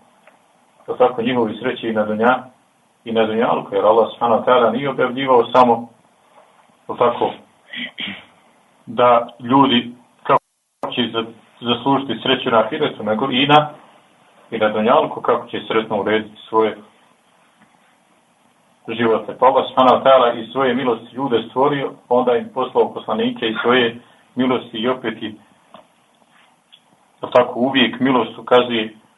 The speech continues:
i uputom, i onda kad ih iz svoje milosti uputi, Allah subhanahu wa ta'ala iz milosti te stvorio, iz milosti poslao poslanika, objavio knjigu, iz milosti propisao šerijat, jel tako? Iz milosti te uputio da ti to povjeruješ i prihvatiš.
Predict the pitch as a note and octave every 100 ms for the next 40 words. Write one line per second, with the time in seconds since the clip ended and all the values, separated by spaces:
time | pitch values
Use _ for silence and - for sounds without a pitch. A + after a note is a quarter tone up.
0 | _ _ A#2+ C#3+ C#3+ B2 - A#2+ A#2 -
1 | _ _ _ _ A2 C3+ C3 A#2 B2 A2
2 | A2+ A2+ C#3+ C#3 C3+ C3+ A#2 - C3+ C3+
3 | D3 C#3+ C#3+ - - _ _ A#2+ B2+ -
4 | C#3+ C#3+ C3 D3+ C#3+ C3+ F#3 D#3 C#3+ D3
5 | C#3+ C#3 - C#3 B2 A2+ A#2 _ _ _
6 | _ _ A#2+ A2+ C#3+ C3 - A#2 D3 C#3+
7 | A#2 A#2 A#2 A#2 C3+ B2+ A2+ A#2 B2+ A2
8 | G#2 A#2+ A2 G2+ G2+ C3 A#2 A2+ - A#2
9 | A#2+ A#2 A#2 G#2 - G#2 A#2 A2+ A2 G#2+
10 | - - A#2 - - - - A#2 B2 F3+
11 | E3 - - C#3+ B2+ C#3+ E3 F#3+ D3 -
12 | - A#2 A#2+ A2+ D3 D#3 C#3+ A#2 A2+ A2
13 | - - D3 D3 - C3+ -